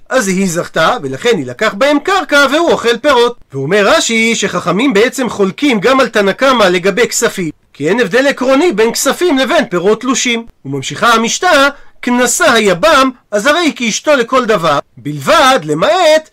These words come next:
שתהא כתובתה על נכסי בעלה הראשון. ולא יאמר לה היבם, הרי כתובתך מונחת על השולחן", כדי שהוא יוכל למכור חלק מנכסי הנפטר, אלא כל נכסיו של האח שנפטר אחראים לכתובתה.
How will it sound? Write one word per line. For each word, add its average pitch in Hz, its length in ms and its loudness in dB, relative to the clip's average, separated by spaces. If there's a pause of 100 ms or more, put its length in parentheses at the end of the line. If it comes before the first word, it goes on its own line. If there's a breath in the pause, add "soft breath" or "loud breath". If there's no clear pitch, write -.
שתהא 160 340 -6
כתובתה 247 480 -4
על 285 160 4
נכסי 320 380 -2
בעלה 202 320 2
הראשון. 262 400 2 (300)
ולא 277 300 0
יאמר 285 260 4
לה 247 120 4
היבם, 226 560 4
הרי 254 220 2
כתובתך 208 500 -2
מונחת 233 460 0
על 220 80 -4
השולחן", 170 580 -2 (240)
כדי 214 220 -2
שהוא 233 180 -2
יוכל 233 240 2
למכור 247 420 2
חלק 247 300 -2
מנכסי 220 440 -2
הנפטר, 175 580 -2 (320)
אלא 254 260 2 (320)
כל 202 140 0 (100)
נכסיו 254 480 0 (140)
של 151 240 -6
האח 208 160 0
שנפטר 294 680 0 (260)
אחראים 254 460 0
לכתובתה. 233 580 0